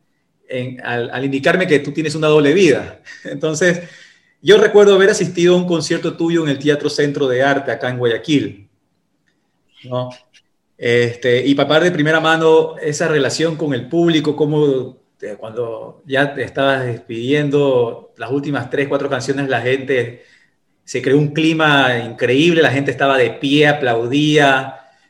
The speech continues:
esa conexión que tienes ahí en el escenario, este, el dominio escénico. Entonces, yo quería saber si es que el Pancho Terán que vemos en el escenario es el mismo que vemos en la vida.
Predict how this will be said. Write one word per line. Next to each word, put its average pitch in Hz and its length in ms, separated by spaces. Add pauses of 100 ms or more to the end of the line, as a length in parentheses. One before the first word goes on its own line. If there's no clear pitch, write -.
(140)
esa 143 240
conexión 143 580
que 135 100
tienes 135 280
ahí 139 580 (240)
en 123 160
el 123 80
escenario, 127 1000 (320)
este, 117 380
el 120 60
dominio 139 280
escénico. 139 680 (340)
Entonces, 175 360
yo 180 140
quería 196 300
saber 185 640
si 156 360
es 143 220
que 147 580 (680)
el 135 640
Pancho 208 320
Terán 196 600 (120)
que 165 120
vemos 185 200
en 196 60
el 190 80
escenario 175 640
es 170 160
el 156 140
mismo 175 840
que 147 100
vemos 156 260
en 143 80
la 135 80
vida. 135 560